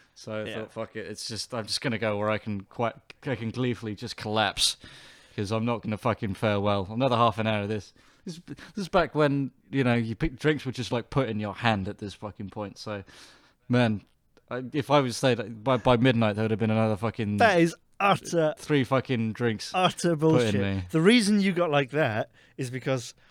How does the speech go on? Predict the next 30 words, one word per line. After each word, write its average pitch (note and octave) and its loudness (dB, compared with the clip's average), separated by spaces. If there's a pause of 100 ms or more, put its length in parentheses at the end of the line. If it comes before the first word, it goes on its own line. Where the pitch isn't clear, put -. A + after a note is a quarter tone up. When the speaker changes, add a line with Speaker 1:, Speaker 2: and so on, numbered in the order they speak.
(120)
Speaker 2:
we G3 4
went F3+ 6
down D#3 4
to C#3 -10
that C#3 2
horrible, C3 2 (680)
do - -2
you G#3 4
not C4 6
remember G3+ 6
we G3+ 6
went G3 4
down F3+ 4
to D#3+ -8
that D#3+ -2
horrible E3+ 4
bar C#3+ 4 (200)
and F3 2
then F#3 2 (180)
it F3 4
was F3 2
me G3+ 4
and F3 2
Dobbo C#3+ 4
and D3 -2
we E3+ 2
were D3+ 2
stood - -2
there A#2+ -2 (440)
and C3+ 0